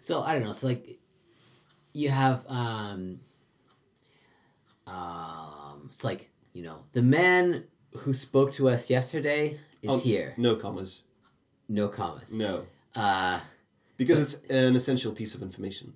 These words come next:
Speaker 1: Okay, yeah, yeah.
Speaker 2: And there was an example like that with, um, drivers, if you remember. Mm, let me, let me just, yeah. "The driver in Ferrari was cornering superbly," no commas, but then
Speaker 1: Mm-hmm.
Speaker 2: Stevens, comma, in the Ferrari, comma.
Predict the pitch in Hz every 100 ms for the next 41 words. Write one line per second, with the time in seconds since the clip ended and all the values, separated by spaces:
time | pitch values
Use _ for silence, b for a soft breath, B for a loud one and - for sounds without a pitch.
0 | _ 104 113 104 98 104 104 107 95 101
1 | 123 143 - B B B B - 113 113
2 | 156 180 156 139 127 139 127 110 107 -
3 | 147 113 104 - b b b b 127 131
4 | 107 127 131 127 123 120 120 120 117 113
5 | 113 113 113 110 110 147 151 120 95 90
6 | - - _ _ _ 110 - 117 113 113
7 | 117 107 95 - _ b b b b b
8 | b - 139 147 147 147 143 139 135 131
9 | 127 123 120 131 139 131 127 139 135 131
10 | 123 - _ _ _ B B 185 143 -
11 | b b b b b b 127 127 196 208
12 | 165 147 143 139 170 143 123 117 - 143
13 | 139 117 110 - - 117 98 87 65 -
14 | 107 98 135 90 82 - 104 98 - 262
15 | 254 107 98 - 123 123 110 110 123 110
16 | 107 127 143 104 98 113 107 101 107